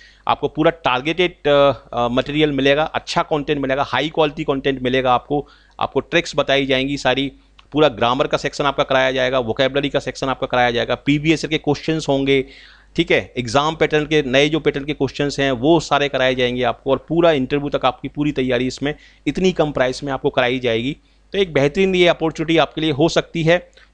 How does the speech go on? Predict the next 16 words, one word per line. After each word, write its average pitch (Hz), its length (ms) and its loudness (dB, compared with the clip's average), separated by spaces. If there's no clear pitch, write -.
यदि 135 180 2
आप 135 160 2
इसको - 200 -4
ज्वाइन 131 240 2
करते 131 300 -2
हैं 151 200 -2
तो 131 280 -2
आपका 113 260 -2
बहुत 120 240 -4
बहुत 127 180 0
स्वागत 123 360 0
है। 160 200 -6
इसको 120 180 -6
आप 117 140 -4
ज्वाइन 123 220 2
करें 156 260 0